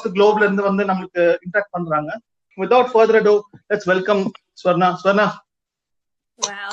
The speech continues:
Speaker 2: thank you
Speaker 1: Thanks
Speaker 2: so
Speaker 1: for
Speaker 2: much,
Speaker 1: being here,
Speaker 2: சபாஷ்.
Speaker 1: ஸ்வர்ணா.
Speaker 2: எப்படி ஒரு இன்ட்ரோடக்ஷன், ஆனா அற்புதமா இருக்கு கேக்குறதுக்கு.
Speaker 1: ஓகே, ஓகே. So, ஸ்வர்ணா, uh,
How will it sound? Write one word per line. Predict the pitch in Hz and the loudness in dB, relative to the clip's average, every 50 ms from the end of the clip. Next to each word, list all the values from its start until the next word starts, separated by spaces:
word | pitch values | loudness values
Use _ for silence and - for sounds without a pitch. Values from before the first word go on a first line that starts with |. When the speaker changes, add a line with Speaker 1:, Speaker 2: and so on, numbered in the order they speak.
| 226 - | -14 -14
Speaker 2:
thank | - 254 269 285 | -16 -16 -16 -16
you | - 320 | -4 -2
Speaker 1:
Thanks | 208 226 233 - | -2 0 2 0
Speaker 2:
so | |
Speaker 1:
for | 226 208 | 0 2
Speaker 2:
much, | 185 | 2
Speaker 1:
being | 226 220 208 202 | 2 2 2 2
here, | 208 208 - | 2 2 2
Speaker 2:
சபாஷ். | 202 196 185 | 0 0 2
Speaker 1:
ஸ்வர்ணா. | 185 185 190 180 _ _ _ _ _ _ _ _ _ _ _ _ _ _ | 2 0 0 -2 _ _ _ _ _ _ _ _ _ _ _ _ _ _
Speaker 2:
எப்படி | _ - 247 247 240 - 339 339 339 | _ -18 -18 -18 _ -16 -14 -10 -10
ஒரு | 330 320 | -10 -10
இன்ட்ரோடக்ஷன், | 277 269 311 302 339 302 320 302 - - - 240 240 | -10 -14 -14 -14 -10 -8 -8 -8 -8 -10 -14 -12 -12
ஆனா | 240 247 254 254 262 240 214 | -10 -10 -12 -12 -12 -14 -14
அற்புதமா | 233 _ _ 302 269 254 247 233 | -14 _ _ -20 -20 -18 -18 -18
இருக்கு | 220 214 _ - 226 _ | -18 -20 _ -20 -20 _
கேக்குறதுக்கு. | 214 202 202 _ 190 190 190 - _ - - - 240 233 - _ _ _ _ _ _ _ _ _ _ _ _ _ _ _ _ _ | -18 -18 -18 _ -20 -20 _ -20 _ -18 -16 -16 -16 -16 -18 _ _ _ _ _ _ _ _ _ _ _ _ _ _ _ _ _
Speaker 1:
ஓகே, | - 175 180 170 175 180 175 | -4 -2 -2 -2 -4 -8 -8
ஓகே. | 170 165 175 180 190 - - _ _ _ _ _ - _ | -8 -8 -8 -10 -10 -10 -16 _ _ _ _ _ -20 _
So, | _ - 240 240 | _ 2 2 2
ஸ்வர்ணா, | - 226 240 254 330 294 247 | 4 2 2 2 2 0 2
uh, | 226 214 214 208 202 | 2 2 4 4 2